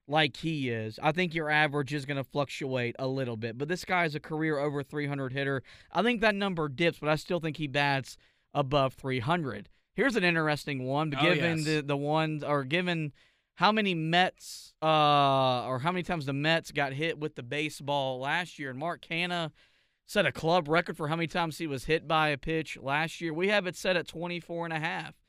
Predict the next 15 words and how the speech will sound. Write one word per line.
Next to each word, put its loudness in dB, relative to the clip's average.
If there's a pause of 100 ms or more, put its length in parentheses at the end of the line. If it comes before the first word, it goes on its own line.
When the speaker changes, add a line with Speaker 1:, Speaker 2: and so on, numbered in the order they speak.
(320)
Speaker 1:
Does -2
Canha 0
get 0
hit 0
over 2
or 4
under -2
twenty-four -6
and -6
a -2
half -2
times -4
this -8
year? -10 (220)
Speaker 2:
Over. 2